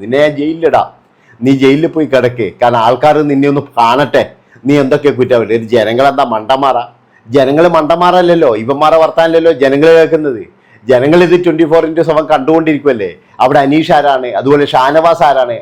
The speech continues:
ആദില നൂറമാർ ആരാണ്, അനുമോൾ ആരാണ്, ഇതൊക്കെ നമുക്ക് കൃത്യമായിട്ട് അറിയാലോ. അവിടെ ശരിക്കും പറഞ്ഞു കഴിഞ്ഞാൽ അവിടെ എനിക്ക് തോന്നുന്നത് എന്താണെന്ന് വെച്ച് കഴിഞ്ഞാൽ ഇപ്പോഴ് ഇവർക്ക് എല്ലാവർക്കും എന്ന് പറഞ്ഞാൽ അനീഷിൻ്റെ, അനീഷിനെ ഒറ്റയ്ക്ക് അറ്റാക്ക് ചെയ്യണമെന്നുണ്ട്,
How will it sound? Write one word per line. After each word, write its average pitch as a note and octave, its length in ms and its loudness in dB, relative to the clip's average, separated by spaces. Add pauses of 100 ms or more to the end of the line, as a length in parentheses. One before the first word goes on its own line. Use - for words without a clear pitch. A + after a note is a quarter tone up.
(120)
ആദില E3+ 380 2
നൂറമാർ E3+ 480 2
ആരാണ്, C3 320 0 (920)
അനുമോൾ F#3+ 400 2 (100)
ആരാണ്, D#3 300 2 (340)
ഇതൊക്കെ F3+ 380 0
നമുക്ക് G3+ 300 -2
കൃത്യമായിട്ട് G3 480 2
അറിയാലോ. F3 340 2 (800)
അവിടെ C#3 260 0
ശരിക്കും D#3+ 400 0
പറഞ്ഞു E3+ 220 0
കഴിഞ്ഞാൽ E3+ 260 2 (400)
അവിടെ D3+ 200 2 (360)
എനിക്ക് C#3 280 0
തോന്നുന്നത് E3 320 2
എന്താണെന്ന് D#3 340 0
വെച്ച് D3 160 -4
കഴിഞ്ഞാൽ B2+ 280 0 (720)
ഇപ്പോഴ് F#3 400 2 (220)
ഇവർക്ക് D#3 300 0
എല്ലാവർക്കും D#3 600 2
എന്ന് D3+ 100 0
പറഞ്ഞാൽ C3+ 240 2
അനീഷിൻ്റെ, D3 480 0 (400)
അനീഷിനെ E3 420 0 (140)
ഒറ്റയ്ക്ക് E3+ 340 0
അറ്റാക്ക് B2 320 0
ചെയ്യണമെന്നുണ്ട്, A#2+ 580 0